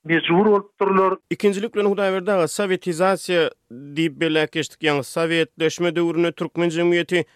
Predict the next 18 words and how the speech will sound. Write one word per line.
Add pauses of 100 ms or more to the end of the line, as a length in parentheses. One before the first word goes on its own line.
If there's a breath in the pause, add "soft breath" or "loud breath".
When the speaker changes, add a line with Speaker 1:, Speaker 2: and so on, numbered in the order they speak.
(180)
Speaker 2:
nämeler
gazandy?
Sowet
Soýuzy
dünýä
garaýyş
babatyna,
göz
ýetim
babatyna,
sivil
izlenen
durmuş
bilen (120)
tanyşmak
babatyna
türkmen
durmuşyna